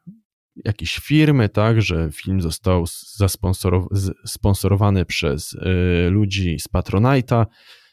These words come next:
Ja się zastanawiam, czy to są prawdziwi ludzie w większości, czy po prostu ktoś, mm, sypnął groszem, y,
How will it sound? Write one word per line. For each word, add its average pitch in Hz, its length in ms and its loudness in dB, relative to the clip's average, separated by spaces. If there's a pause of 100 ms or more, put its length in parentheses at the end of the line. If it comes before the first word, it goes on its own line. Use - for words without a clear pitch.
(160)
Ja 143 260 -4
się 113 160 -2
zastanawiam, 113 580 0
czy 104 140 -8
to 104 120 -6
są 101 440 -2
prawdziwi 107 480 -2
ludzie 110 280 0
w 104 40 -4
większości, 110 540 -6
czy 107 160 -6
po - 140 -6
prostu 107 460 -2
ktoś, - 640 0 (460)
mm, 104 800 2
sypnął 107 380 2
groszem, 120 560 2 (240)
y, 107 340 4